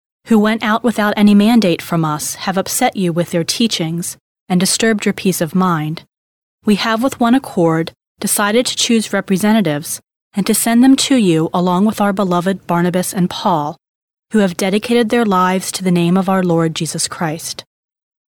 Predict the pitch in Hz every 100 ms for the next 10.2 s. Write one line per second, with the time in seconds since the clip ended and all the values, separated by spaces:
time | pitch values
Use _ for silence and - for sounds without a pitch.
0 | _ _ _ _ _ _ - - 208 214
1 | 214 - 214 220 262 240 196 214 233 -
2 | 214 - 208 180 156 175 - - _ _
3 | _ _ - 196 196 190 - 247 - 240
4 | 196 185 185 - 196 208 202 175 185 165
5 | - 170 160 165 160 170 156 143 - -
6 | _ _ _ _ _ _ _ _ _ _
7 | _ _ _ _ _ - 196 202 226 220
8 | 214 233 233 277 277 277 240 226 240 -
9 | 190 170 170 180 - 180 214 202 156 156
10 | -